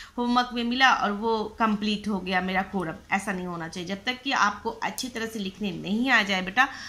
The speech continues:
आप सब घर में practice करोगे। तो चलिए फिर से हम लोग अ लिखते हैं। तो मैंने बताया आप पहले three लिखोगे, उसके बाद middle line से एक sleeping line draw करोगे और एक बड़ा सा standing line,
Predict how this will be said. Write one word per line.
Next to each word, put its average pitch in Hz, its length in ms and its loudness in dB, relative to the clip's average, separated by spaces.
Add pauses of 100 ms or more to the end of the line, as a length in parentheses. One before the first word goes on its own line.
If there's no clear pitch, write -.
(120)
आप 254 320 6
सब 226 280 -2
घर 214 180 0
में 415 320 0 (340)
practice 190 460 0
करोगे। 160 420 -8 (460)
तो 196 60 -6
चलिए 269 280 0
फिर 262 180 -2
से 269 120 0
हम 247 140 2
लोग 247 200 -2 (120)
अ 214 160 6
लिखते 247 380 0
हैं। 277 240 -2 (1800)
तो 202 60 -8
मैंने 196 200 2
बताया 226 480 6
आप - 280 4
पहले 185 180 2
three 226 280 -4
लिखोगे, 269 540 -2 (560)
उसके 202 200 -8
बाद 196 180 2
middle 185 240 -2
line 185 160 0
से 185 140 -4
एक 175 160 -8
sleeping 226 420 -4
line 233 160 4
draw 240 180 2
करोगे 269 380 -4
और - 240 -4
एक 175 240 -6
बड़ा 185 260 2
सा 190 200 -6
standing 107 500 -6
line, - 240 -12